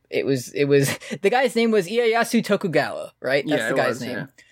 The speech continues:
Speaker 1: And then they're like, "Okay, what do you want your name to be?" "Joe."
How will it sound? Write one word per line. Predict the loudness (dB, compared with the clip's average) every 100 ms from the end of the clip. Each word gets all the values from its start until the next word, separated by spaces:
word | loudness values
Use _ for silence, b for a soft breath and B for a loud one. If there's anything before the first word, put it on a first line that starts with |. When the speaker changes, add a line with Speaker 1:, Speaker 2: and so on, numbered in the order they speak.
| b -20 -4
Speaker 1:
And | -2 0
then | 0 2
they're | 2
like, | 2
"Okay, | 0 0 0 2
what | 2
do | 2
you | 2
want | 2 0
your | 0
name | 0 -2
to | -4
be?" | -6 -6 -8 -14 _ _ _ _ _ _ _ _ -8
"Joe." | 0 4 4 2